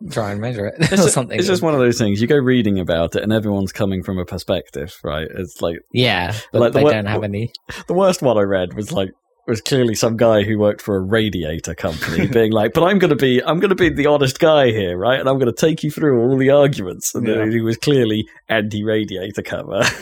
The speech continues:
Speaker 2: <laughs> Like, you read through it, and it's just like, "This isn't a balanced argument at all." <laughs> It's just like, "You want to sell me some radiators."
Speaker 3: But isn't the
Speaker 1: You've already got
Speaker 3: radiator
Speaker 1: radiators. <laughs>
Speaker 2: <laughs> Yeah.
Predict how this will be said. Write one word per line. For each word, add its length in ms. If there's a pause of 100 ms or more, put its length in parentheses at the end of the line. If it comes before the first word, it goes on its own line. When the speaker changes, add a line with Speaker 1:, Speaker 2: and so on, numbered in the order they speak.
(160)
Speaker 2:
<laughs> 240
Like, 320
you 240
read 240
through 220
it, 60
and 80
it's 100
just 160
like, 240 (100)
"This 220
isn't 180
a 60
balanced 360
argument 380
at 100
all." 160 (440)
<laughs> 0
It's 480
just 120
like, 120
"You 120
want 120
to 60
sell 180
me 80
some 120
radiators." 600 (1600)
Speaker 3:
But 80
isn't 240
the 80
Speaker 1:
You've 120
already 200
got 120
Speaker 3:
radiator 540
Speaker 1:
radiators. 100
<laughs> 440
Speaker 2:
<laughs> 40
Yeah. 260